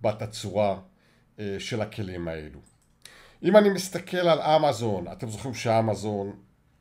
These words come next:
עשתה טיסה כלפי מעלה בעקבות הדוח המצוין שהיא הוציאה, ועברה למעשה מירידות לעליות אחרי האפטר, ולמחרת עלתה בחמישה עשר אחוזים.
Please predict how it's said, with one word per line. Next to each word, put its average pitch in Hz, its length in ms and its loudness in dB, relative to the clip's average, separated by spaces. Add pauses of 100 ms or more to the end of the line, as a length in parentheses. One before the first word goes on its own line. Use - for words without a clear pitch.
(120)
עשתה 120 540 2 (340)
טיסה 156 460 4
כלפי 110 400 -6
מעלה 110 380 4 (420)
בעקבות 139 460 0
הדוח 123 360 0
המצוין 110 600 0
שהיא 107 240 -6
הוציאה, 131 500 0 (800)
ועברה 123 840 4
למעשה 113 760 -2
מירידות 107 880 -2
לעליות 104 480 0
אחרי 104 220 -6
האפטר, 92 600 -2 (1200)
ולמחרת 113 1400 0
עלתה 104 340 -2
בחמישה 101 560 -6
עשר 92 260 -8
אחוזים. 120 600 -8